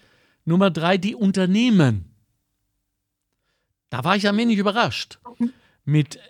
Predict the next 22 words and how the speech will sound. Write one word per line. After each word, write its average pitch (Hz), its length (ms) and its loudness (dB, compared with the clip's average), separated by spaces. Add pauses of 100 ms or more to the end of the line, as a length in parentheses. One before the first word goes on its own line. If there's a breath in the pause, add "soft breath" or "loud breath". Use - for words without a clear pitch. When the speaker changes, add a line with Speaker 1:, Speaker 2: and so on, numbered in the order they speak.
(100)
Speaker 1:
ebenfalls 220 640 0
zweiundvierzig, 139 920 -6 (640)
äh, 143 280 -4 (680)
Prozent. 185 520 0 (440 soft breath)
Ganz 226 280 0
knapp 196 240 -2
dahinter 175 380 2
Justiz 151 560 -4
und 147 160 -4
Gerichte 175 560 -4 (200)
mit 135 220 -8
achtunddreißig. 135 960 -4 (160 loud breath)
Letzter 233 440 2
Platz 190 400 -2
die 185 120 -2
Regierung 156 640 -2 (400 soft breath)
mit 160 400 -2 (400)
zwölf. 120 800 -2 (480)
Äh, 143 180 -6 (140)
was 165 240 -4
fällt 208 240 -2
Ihnen 190 480 -2